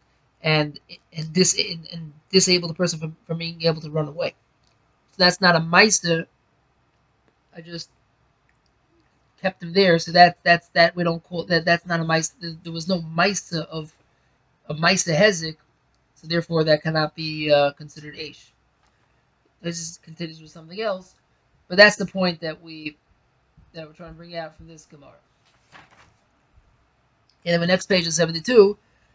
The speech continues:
We have the, the Shulchan Aruch on this. It codifies these halachas, Yud Aleph.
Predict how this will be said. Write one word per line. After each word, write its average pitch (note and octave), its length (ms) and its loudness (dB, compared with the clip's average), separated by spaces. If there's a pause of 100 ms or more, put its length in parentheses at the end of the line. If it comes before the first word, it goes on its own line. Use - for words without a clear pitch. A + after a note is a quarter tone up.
(960)
We D#3+ 120 0
have E3 360 8
the, D#3 420 -2 (1160)
the D#3 380 -2
Shulchan E3 360 -2
Aruch F#3+ 320 4
on D#3+ 160 -2
this. E3 400 -6 (1120)
It - 100 -20
codifies E3+ 500 6
these D#3+ 160 -8
halachas, E3 580 4
Yud E3+ 140 8
Aleph. D3+ 360 4